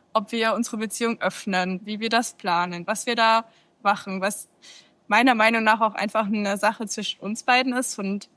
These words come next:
wir haben da auch öfter drüber geredet. Uns ist das, glaube ich, beiden wichtig, dass man in so einer Phase, wo man eh schon wo es ein bisschen kritischer ist, dieser,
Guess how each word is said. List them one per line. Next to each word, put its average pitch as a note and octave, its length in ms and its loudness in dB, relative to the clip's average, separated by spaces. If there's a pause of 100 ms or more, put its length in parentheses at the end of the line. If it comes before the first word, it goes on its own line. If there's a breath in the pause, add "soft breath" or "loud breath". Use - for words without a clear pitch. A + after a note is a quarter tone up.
wir A#3+ 160 2
haben A#3 80 2
da A3 100 6
auch G#3 80 -2
öfter A#3 280 2
drüber G#3+ 300 0
geredet. G#3 340 -4
Uns G3+ 360 -6
ist G#3+ 120 -8
das, A#3 160 -2
glaube G#3+ 180 0
ich, G3+ 120 -8
beiden A3+ 380 2
wichtig, A#3 260 -6
dass A3+ 200 -4
man G#3 100 -6
in G#3 100 -4
so A3 80 -8
einer G#3+ 160 0
Phase, A#3 500 0
wo G#3+ 80 -10
man G#3+ 240 0
eh A#3 160 0
schon A3 380 0 (800)
wo A3+ 40 0
es A#3 100 0
ein A#3+ 80 2
bisschen A#3 240 0
kritischer C4+ 520 0
ist, G3 160 -6
dieser, G3+ 680 4